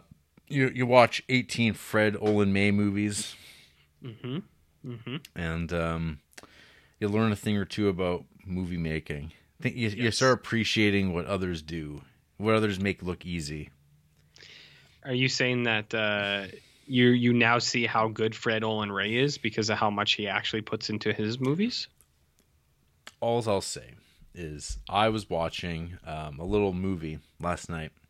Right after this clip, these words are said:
Speaker 1: called Beverly Hills Vamp.
Speaker 2: It's a good show.
Speaker 1: Indeed.
Speaker 2: And what did you think of this film?
Speaker 1: Um,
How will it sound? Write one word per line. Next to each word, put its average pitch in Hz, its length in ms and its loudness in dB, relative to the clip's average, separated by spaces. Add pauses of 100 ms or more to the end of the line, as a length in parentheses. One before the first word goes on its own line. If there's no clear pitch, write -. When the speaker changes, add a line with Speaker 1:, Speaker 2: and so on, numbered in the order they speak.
(1000)
Speaker 1:
called 92 360 0
Beverly 104 340 2
Hills 92 300 -4
Vamp. 80 560 -8 (880)
Speaker 2:
It's - 120 -4
a - 20 -12
good 104 140 0
show. 147 280 2 (2000)
Speaker 1:
Indeed. 92 540 -8 (1700)
Speaker 2:
And 120 140 4
what 123 100 8
did 123 120 2
you 117 60 -2
think 143 260 4
of 120 80 2
this 110 200 0
film? 101 280 -4
Speaker 1:
Um, 127 460 2